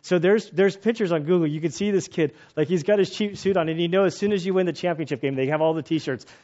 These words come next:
So he's got his T-shirt over his suit, they in line shaking Coach K, like, sitting there. And then all of a sudden, the athletic director from Virginia goes to him and says, "Now, where are you on staff exactly?" And he's like, "Well, just," and he just sort of, like,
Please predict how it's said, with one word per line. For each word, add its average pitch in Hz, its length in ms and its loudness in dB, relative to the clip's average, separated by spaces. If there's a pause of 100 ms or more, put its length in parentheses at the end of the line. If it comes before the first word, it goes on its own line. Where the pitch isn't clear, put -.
So 165 100 -2
he's 151 140 2
got 185 180 2
his 165 100 -4
T-shirt 165 400 -2
over 160 240 2
his 165 160 0
suit, 180 380 0 (320)
they 175 160 0
in 202 220 2
line 190 280 2
shaking 185 400 0
Coach 185 300 0
K, 190 240 4
like, 156 180 0
sitting 190 300 2
there. 170 260 2 (260)
And 160 200 2
then 185 120 2
all 185 220 4
of 208 80 2
a 202 80 2
sudden, 196 400 0
the 165 140 2
athletic 180 420 0
director 156 420 0
from 147 240 -6
Virginia 147 640 0 (560)
goes 190 280 2
to 175 80 -2
him 143 120 -2
and 131 80 -6
says, 135 180 -10
"Now, 143 240 -2 (140)
where 151 220 -8
are 269 60 -8
you 311 220 -6
on 302 100 -8
staff - 380 -10
exactly?" 254 440 -6
And 220 80 -4
he's 180 140 -6
like, 147 140 -6
"Well, 233 200 -2
just," 208 320 -6
and 175 580 -6
he 143 100 -2
just 151 120 -4
sort 160 120 0
of, 160 100 0
like, 151 260 0